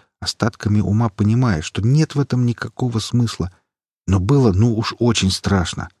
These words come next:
Превозмогая животный ужас, борясь с накатывающей психической атакой,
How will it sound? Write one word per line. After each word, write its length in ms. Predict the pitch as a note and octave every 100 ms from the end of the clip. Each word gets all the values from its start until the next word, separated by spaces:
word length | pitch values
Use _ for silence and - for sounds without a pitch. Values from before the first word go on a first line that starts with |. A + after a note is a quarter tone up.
| _ _ _ _ _
Превозмогая 640 | - G2+ G#2 A#2 G#2+ B2 A#2+
животный 420 | A2+ A#2 A#2 A2+
ужас, 440 | A2 B2 F#2+ - -
борясь 400 | D#2+ G#2 A#2+ A2+
с 120 | -
накатывающей 720 | G#2 - A#2 - G#2+ G#2+ -
психической 720 | - - A2+ A2+ G#2 - A2
атакой, 440 | A2 - A2+ F#2